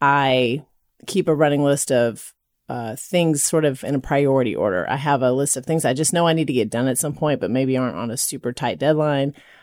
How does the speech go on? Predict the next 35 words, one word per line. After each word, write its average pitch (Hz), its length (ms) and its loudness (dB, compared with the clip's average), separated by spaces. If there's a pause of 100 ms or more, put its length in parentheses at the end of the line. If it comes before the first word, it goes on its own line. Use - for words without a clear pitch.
(160)
I 131 200 -2
have 120 480 0
things 143 260 0
that 131 100 0
I 131 60 4
need 139 200 0
to 131 60 -2
get 127 400 -2
done 127 240 -2
specifically 135 560 -2
that 113 240 -2
week. 180 360 2
And 143 100 0
then 123 80 0
I 113 80 -2
try 131 180 -4
to, 127 100 -2
like, 107 260 -4 (220)
split - 340 -4
them 143 140 0
up 131 140 -2
over 127 220 0
the 117 120 -4
days. 147 600 2
And 107 240 -8
I 87 100 -8
like 120 200 -6
to - 80 -12
group 135 280 -8
them 131 160 -2
together 131 460 0
so 131 160 -6
I - 20 -10
can 131 140 -8
do, 127 440 -4